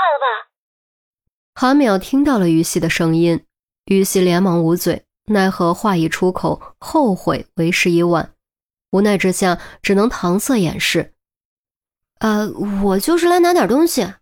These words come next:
Speaker 2: 你别乱八卦，赶紧说正事。阎王帖到底怎么回事？你怎么知道成真了？”韩淼的注意力被转移回来。
Speaker 1: “我今天这不是值班吗？接到报案就赶紧过来了。结果你猜怎么着？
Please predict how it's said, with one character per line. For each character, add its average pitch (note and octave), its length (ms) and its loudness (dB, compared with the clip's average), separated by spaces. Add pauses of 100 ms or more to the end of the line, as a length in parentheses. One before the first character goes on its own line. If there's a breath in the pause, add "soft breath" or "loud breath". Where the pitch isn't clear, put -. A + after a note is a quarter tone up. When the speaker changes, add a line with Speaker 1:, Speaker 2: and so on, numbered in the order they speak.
(180)
Speaker 2:
你 F3+ 100 -2
别 G#3 160 0
乱 E4 140 2
八 A#3 140 2
卦， G3 380 -2 (160)
赶 B3 160 0
紧 A3+ 100 0
说 A#3+ 120 -2
正 C#4 160 2
事。 F#3+ 300 -4 (480)
阎 B3 200 0
王 E4 160 2
帖 G#3+ 200 -2
到 C#4 120 2
底 C4 80 2
怎 E3+ 160 0
么 B3 80 2
回 B3 120 4
事？ F3+ 260 -2 (300)
你 D#4 80 2
怎 E4+ 120 4
么 A#3+ 40 4
知 A3 80 0
道 G3+ 120 2
成 F#3+ 160 0
真 F#3+ 160 2
了？” F#3 200 -4 (1200)
韩 A#3 200 2
淼 A#3 160 2
的 F#3 80 2
注 G#3+ 160 2
意 G3+ 160 4
力 F#3+ 240 2
被 G3 120 0
转 - 240 -4
移 D#3+ 120 2
回 F3 240 0
来。 D#3+ 240 -2 (760)
Speaker 1:
“我 - 160 -2
今 - 80 -20 (120)
天 G4+ 40 -12 (160)
这 G#4+ 120 -4
不 G#4 80 -10
是 G4 120 -10
值 A4 200 -6
班 - 40 -2 (160)
吗？ A4+ 80 0 (440 loud breath)
接 D#4 160 -6
到 D4+ 120 0
报 C#4 120 -2
案 C#4 160 0
就 E4 120 -12
赶 A3 80 -6 (120)
紧 A4+ 160 0
过 B3+ 160 2
来 A3 120 0
了。 G3 240 -6 (280)
结 C#4 120 -4
果 D#4 80 -6
你 C4 120 -6
猜 C4 120 -8
怎 B3 80 -6
么 C4 80 -20
着？ - 80 -6